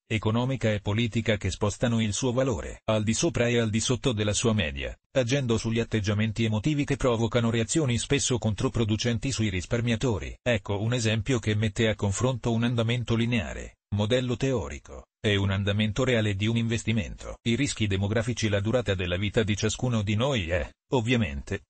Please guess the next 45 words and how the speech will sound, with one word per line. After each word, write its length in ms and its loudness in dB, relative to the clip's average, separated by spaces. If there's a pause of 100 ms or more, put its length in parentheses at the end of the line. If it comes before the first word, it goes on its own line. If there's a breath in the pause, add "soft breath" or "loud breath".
imprevedibile 800 0
a 60 0
causa 320 0
di 140 0
molti 320 0
fattori. 600 -4
Ciò 240 0
pone 260 0
delle 240 0
problematiche 640 0
in 140 4
relazione 560 2
agli 260 0
investimenti 680 -2
finanziari, 720 -2 (220)
in 140 4
quanto, 520 0 (100)
se 200 -2
la 100 2
vita 320 2
effettiva 540 0
fosse 340 0
superiore 540 2
alle 180 2
attese 560 -6
di 160 -2
quella 240 0
media, 420 -4 (160)
ci 140 -2
si 160 0
potrebbe 400 0
trovare 380 2
a 60 0
dover 240 0
affrontare 520 0
una 180 2
mancanza 520 0
di 160 -2
sufficienti 640 0
risorse 500 0
per 160 -2
la 100 0
nostra 380 0
sopravvivenza 840 0
futura, 520 -2